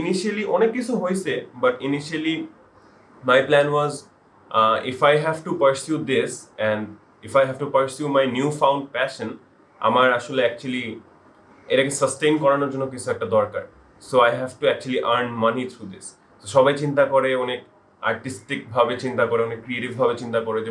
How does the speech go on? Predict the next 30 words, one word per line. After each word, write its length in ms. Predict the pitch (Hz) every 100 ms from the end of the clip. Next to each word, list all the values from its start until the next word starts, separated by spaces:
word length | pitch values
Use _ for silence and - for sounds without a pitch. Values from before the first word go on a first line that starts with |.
| 101
বড় 160 | 110
বড় 220 | 110 113 110
feature 260 | 117 113 113
film 240 | 117 113
বানাবো, 580 | 107 107 104 104 104 101 - _ _ _ -
um, 320 | 101 101 101
short 300 | 120 117 -
film 180 | 127 117
বানাবো। 460 | 110 98 101 95 - - _ -
But 100 | 120
আমার 260 | 123 135
actually 360 | 135 - 143 139
ওরকম 260 | 131 131 127
কোনো 180 | 127
চিন্তাই 360 | 123 127 113 117
ছিল 180 | 113 107
না। 80 | 104
আমি 160 | 110
ফার্স্টেই 480 | 110 120 117 - 143
জানতাম 380 | 135 127 131 131
যে 80 | 127
আমি 160 | 120 117
commercial 440 | 107 107 - 120
লাইনে 220 | 120 123
ঢুকবো, 300 | 123 113 131
আমি 120 | 117
ads 340 | 101 101 95 -
বানাবো। 420 | 98 117 113 - - - - -
And 100 | 113
then 280 | 131 131